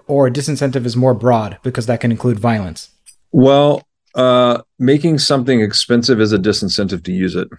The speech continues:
Speaker 2: or an incentive to use substitutes, right?
Speaker 1: So you don't use the word disincentive because the word disincentive is broader than making it expensive. Expensive implies disincentive, but disincentive doesn't imply, okay.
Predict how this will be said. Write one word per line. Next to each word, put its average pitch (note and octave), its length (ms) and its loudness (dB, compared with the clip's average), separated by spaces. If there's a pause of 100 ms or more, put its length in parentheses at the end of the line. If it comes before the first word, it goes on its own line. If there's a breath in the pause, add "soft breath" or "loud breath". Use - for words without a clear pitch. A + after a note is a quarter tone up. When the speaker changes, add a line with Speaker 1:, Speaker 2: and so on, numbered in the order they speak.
(140)
Speaker 2:
or G#2 140 2
an G#2 100 -2
incentive G#2+ 520 0
to G2+ 120 -4
use G2 180 -2
substitutes, F2 840 -6
right? F#2 260 -2 (460)
Speaker 1:
So C#3+ 280 -4 (200 soft breath)
you C#3+ 160 -4
don't F3 200 2
use E3 180 0
the D#3 80 -2
word C#3 260 0
disincentive C3 640 -4 (300 soft breath)
because C3+ 380 -2
the C3 100 -2
word B2+ 220 0
disincentive B2+ 480 -6
is G#2+ 100 -6
broader A#2+ 720 0 (160)
than A2+ 340 -4 (100)
making B2 300 -2
it A2+ 100 -2
expensive. B2 560 -6
Expensive C#3 680 0
implies C#3 460 2
disincentive, A#2 560 -4 (180 soft breath)
but A2+ 140 -10
disincentive A#2+ 560 -4
doesn't A2 300 -6
imply, G2+ 420 -8 (280)
okay. - 260 -8